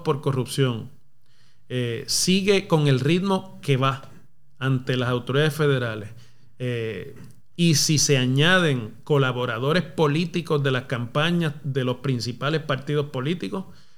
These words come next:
no le va a quedar otro remedio a los partidos de oposición que convertir el tema de la corrupción en tema principal, porque es un tema, primero, que genera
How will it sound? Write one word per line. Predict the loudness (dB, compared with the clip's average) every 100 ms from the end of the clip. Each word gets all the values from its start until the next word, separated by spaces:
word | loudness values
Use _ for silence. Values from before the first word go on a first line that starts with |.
| -8
no | 2 4
le | 6
va | 4
a | 2
quedar | 2 4
otro | 2 2 2
remedio | 4 4 4 2 2 -2 -6 -10 -16 -18 -18 -10
a | -6
los | -4 -4
partidos | -2 -2 0 2 4 4
de | 4
oposición | 2 0 0 0 0 0 -4 -10 -18 -14 -4
que | -2 2
convertir | 4 4 0 -2 -2 0 0 -2
el | -2 -2
tema | -4 -2 0 2
de | 2
la | 2 2 0 -6 -16 -14 -4
corrupción | 0 0 0 0 0 0
en | 0 0
tema | -2 -2 -2
principal, | -2 0 0 0 0 -2 -12 -20 -10 2
porque | 4 4 0 0 2
es | 2
un | 2 2
tema, | 2 4 4 2 0 -2 0
primero, | 2 4 6 4 2
que | 2
genera | 2 2 4 2